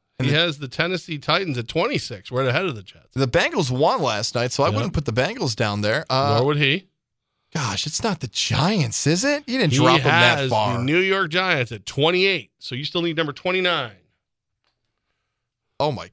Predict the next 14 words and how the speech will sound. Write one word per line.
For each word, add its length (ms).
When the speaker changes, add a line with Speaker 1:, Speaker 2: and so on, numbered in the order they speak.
Speaker 1:
God. 180
Oh, 200
the 140
Minnesota 420
Vikings. 680
Speaker 2:
No. 340
Speaker 1:
What? 400
They're 120
oh 160
and 100
three. 600
Speaker 2:
Buddy. 280
Buddy. 200
Speaker 1:
Who? 280